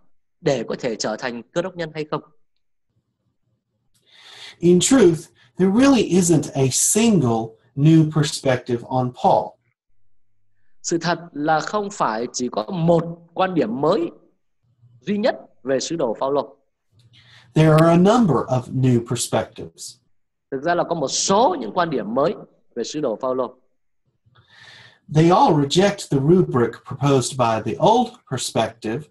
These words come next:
Speaker 2: although to differing degrees.
Speaker 1: Tất cả đều, ờ, phủ nhận hay là đều bác bỏ những cái quan điểm,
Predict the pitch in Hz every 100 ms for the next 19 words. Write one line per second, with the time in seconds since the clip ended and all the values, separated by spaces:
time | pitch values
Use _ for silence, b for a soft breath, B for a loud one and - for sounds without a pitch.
0 | _ - 143 131 117 123 117 139 - 120
1 | 110 104 101 151 156 - - - - _
2 | _ _ _ _ _ _ _ _ 262 277
3 | 190 143 127 151 - 180 160 156 156 151
4 | 151 139 123 120 - _ _ _ - 143
5 | 135 185 - - - 165 143 139 127 220
6 | - 170 107 82 131 - _ _ _ _
7 | _ - 175 214 214 208 202 151 104